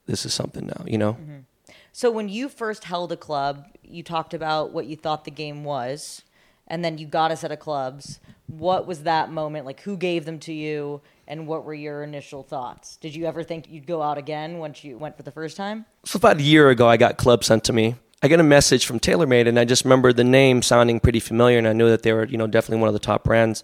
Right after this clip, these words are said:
Speaker 1: And the, the D M was, "Have you ever thought about playing golf?"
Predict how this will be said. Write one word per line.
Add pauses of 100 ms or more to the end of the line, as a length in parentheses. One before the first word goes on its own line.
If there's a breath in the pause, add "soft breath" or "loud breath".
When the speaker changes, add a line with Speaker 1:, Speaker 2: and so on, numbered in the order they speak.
(160 soft breath)
Speaker 1:
And
the,
the
D
M
was, (760)
"Have
you
ever
thought
about
playing
golf?"